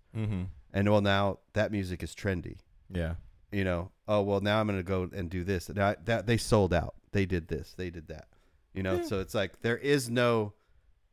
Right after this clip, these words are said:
Speaker 2: um, like, rebellion type thing. It's like mini trucking, right? You just
Speaker 1: Well,
Speaker 2: mentioned
Speaker 1: that,
Speaker 2: it.
Speaker 1: yeah, that's what I'm saying. It, it, it's comparative, kinda.
Speaker 2: So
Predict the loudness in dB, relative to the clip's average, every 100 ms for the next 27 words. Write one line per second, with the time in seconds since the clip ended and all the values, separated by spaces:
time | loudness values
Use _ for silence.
0 | -6 -2 -2 -2 -6 -10 -18 _ _ _
1 | _ _ -8 -8 -4 -4 -2 -2 -2 -2
2 | -4 -4 -6 -4 -4 -2 2 4 4 2
3 | 2 2 0 -4 -4 -4 -4 -4 -8 -6
4 | 4 6 6 6 8 10 10 8 6 6
5 | 2 0 0 0 -2 0 0 -2 -2 2
6 | 4 6 4 2 -4 -4 -2 0 0 -4
7 | -12 _ _ 4 10 10